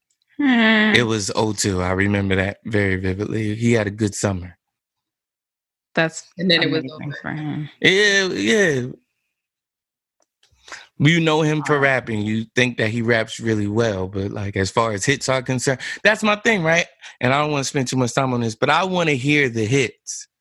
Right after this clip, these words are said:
Speaker 3: Yeah.
Speaker 2: And I wanna hear somebody get trampled if they don't have twenty hits, you know? And I think tho-, those two, they're gonna try to battle it out.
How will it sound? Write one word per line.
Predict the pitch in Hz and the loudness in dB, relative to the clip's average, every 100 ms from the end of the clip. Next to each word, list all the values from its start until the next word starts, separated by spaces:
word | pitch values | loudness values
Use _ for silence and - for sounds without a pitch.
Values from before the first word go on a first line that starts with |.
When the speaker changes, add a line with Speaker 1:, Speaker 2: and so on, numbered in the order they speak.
| _ - | _ -4
Speaker 3:
Yeah. | 196 185 156 - - 185 - | 2 4 4 2 -2 -8 -2
Speaker 2:
And | 127 139 | 0 2
I | 147 | 0
wanna | 156 151 135 | 0 0 0
hear | 139 147 131 | 2 2 0
somebody | - 143 139 131 127 | 0 0 0 0 0
get | 123 123 | -2 -2
trampled | - 143 139 123 117 98 - - 104 | 0 0 0 -2 -6 -8 -10 -16 0
if | 123 120 | 0 2
they | 127 127 | 0 2
don't | 123 120 | 0 0
have | 123 117 98 | 0 0 -2
twenty | 127 127 117 | -2 0 0
hits, | 107 110 92 - - - _ _ _ _ _ _ _ _ _ _ - | 0 -2 -4 -14 -20 -20 _ _ _ _ _ _ _ _ _ _ -2
you | 117 | 0
know? | 123 127 131 - _ _ - | 2 0 -4 -12 _ _ 0
And | 147 156 | 2 2
I | |
think | 156 170 127 131 | 0 -2 0 0
tho-, | 147 135 | 0 -2
those | 131 143 165 156 | 0 0 0 -2
two, | - 196 185 185 - - - | -2 0 -2 -6 -18 -20 -4
they're | 123 160 151 | 2 2 2
gonna | 147 139 123 | -2 -2 0
try | 143 123 | 0 0
to | 113 | 0
battle | 123 120 117 113 | 0 0 0 0
it | 113 | 0
out. | 110 101 | -2 -4